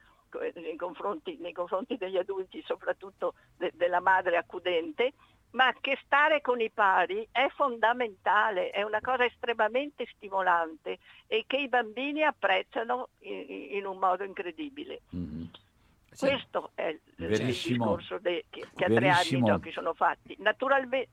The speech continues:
Speaker 2: A-,
Speaker 1: scusa.
Speaker 2: anche andare e tornare da scuola era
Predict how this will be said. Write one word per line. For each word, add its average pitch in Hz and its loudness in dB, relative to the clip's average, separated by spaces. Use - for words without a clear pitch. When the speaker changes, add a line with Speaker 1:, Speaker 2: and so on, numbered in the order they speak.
Speaker 2:
A-, 113 6
Speaker 1:
scusa. 220 2
Speaker 2:
anche 139 8
andare 123 6
e 113 2
tornare 120 6
da 104 6
scuola 143 6
era 123 8